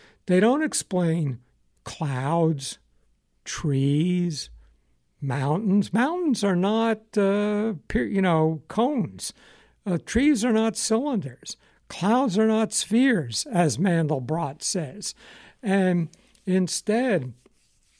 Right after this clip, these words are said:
these simple, you know, like, rule-based systems, uh, that make the Mandelbrot set. Look that up if you, <laughs> if it doesn't ring a bell. It's really cool. A rather, you know, it's a little bit complicated, but an understandable equation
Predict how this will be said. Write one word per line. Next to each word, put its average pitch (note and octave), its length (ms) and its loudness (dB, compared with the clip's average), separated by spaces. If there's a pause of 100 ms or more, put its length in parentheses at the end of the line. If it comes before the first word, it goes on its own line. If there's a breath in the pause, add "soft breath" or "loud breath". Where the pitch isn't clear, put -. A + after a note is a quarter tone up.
(460)
these F3+ 320 2
simple, G3+ 500 2
you F3+ 140 2
know, E3+ 140 2
like, D#3 200 -2
rule-based F3 1000 0
systems, - 720 -4 (540 soft breath)
uh, D#3+ 380 2 (240 soft breath)
that F#3 160 2
make F#3 280 2
the G#3+ 60 0
Mandelbrot G3 680 2
set. F3 300 -6 (100)
Look B3 220 -2
that G3 200 2
up D#3+ 260 0
if - 180 -6
you, F3 160 0
<laughs> - 60 -16 (220)
if - 180 -2
it G#3 100 -8
doesn't F#3+ 300 0
ring F3 220 0
a D#3 60 -2
bell. D3+ 320 -2 (280 loud breath)
It's B2+ 260 0
really E3 540 2
cool. F3+ 380 0 (340 loud breath)
A A3+ 100 0
rather, A#3+ 680 4
you D#4+ 160 -4
know, D4 160 0
it's A#3+ 120 0
a F4+ 40 0
little F4 320 2
bit F#3 260 0
complicated, E3 800 -2
but E3+ 180 0
an F#3 140 0
understandable F#3+ 880 0
equation D3+ 640 -2